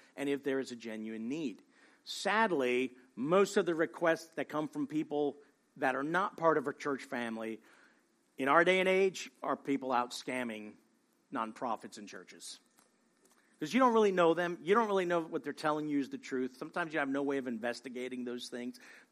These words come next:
But family here, it's known. We, we, we can make that determination, uh, a lot easier. That's not to say that we haven't helped people on the outside. We have certainly done that. Uh, but we take care of home, the fr-, home front here.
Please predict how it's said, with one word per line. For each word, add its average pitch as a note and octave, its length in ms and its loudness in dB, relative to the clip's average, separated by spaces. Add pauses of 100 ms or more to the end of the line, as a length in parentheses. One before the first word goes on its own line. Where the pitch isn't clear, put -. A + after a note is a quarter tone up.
(160)
But D3+ 220 -2
family G3 440 2
here, F#3+ 440 0 (580)
it's D3+ 200 -6
known. G2+ 380 -6
We, C#3 160 -4
we, D3 320 -6 (200)
we D3+ 200 -6
can C#3+ 180 -6
make B2+ 200 -2
that A#2+ 160 -6
determination, A2 880 -10 (380)
uh, G#2+ 280 -6
a C3 80 -2
lot A2+ 320 -2
easier. G2 480 -14 (340)
That's C3+ 180 -4
not C3+ 160 -2
to C3 80 -10
say B2+ 160 -4
that A#2+ 120 -6
we A#2 120 -4
haven't B2 360 -6
helped A#2+ 240 -6
people A#2 240 -8
on G#2+ 80 -10
the A2 100 -8
outside. C#3+ 380 -4
We A#2 140 -6
have G#2+ 120 -8
certainly C3 540 -6
done G#2 280 -10
that. F#2+ 260 -12 (440)
Uh, F#2 460 -8 (120)
but A2 260 -6 (640)
we B2+ 100 -6
take A#2+ 300 -8
care G#2 220 -6
of F#2 120 -14 (120)
home, A2+ 340 -12
the A2+ 80 -14
fr-, - 140 -16 (180)
home B2+ 220 -4
front A2 240 -8
here. F2+ 240 -14